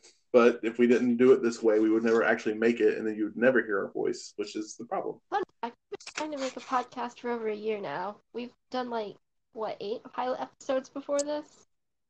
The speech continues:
Speaker 1: We have, but now that we found Anchor, or Jenny discovered Anchor, rather, I had nothing to do with it.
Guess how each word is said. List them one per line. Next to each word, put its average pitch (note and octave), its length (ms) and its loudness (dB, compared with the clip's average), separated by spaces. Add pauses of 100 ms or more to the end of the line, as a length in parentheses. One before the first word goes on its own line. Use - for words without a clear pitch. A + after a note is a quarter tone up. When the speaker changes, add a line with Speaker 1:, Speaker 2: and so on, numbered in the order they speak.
(1200)
Speaker 1:
We D#3 100 6
have, C3+ 360 8
but C3 100 6
now D3 160 8
that E3+ 80 8
we E3 100 8
found D3+ 300 4
Anchor, A#2+ 380 2 (140)
or B2 100 4
Jenny C#3 260 4
discovered B2 460 6
Anchor, G#2+ 220 0
rather, G#2 400 2
I A#2+ 100 6
had B2 160 8
nothing A#2 260 2
to A2 60 -4
do A2 140 4
with A2 180 4
it. - 160 4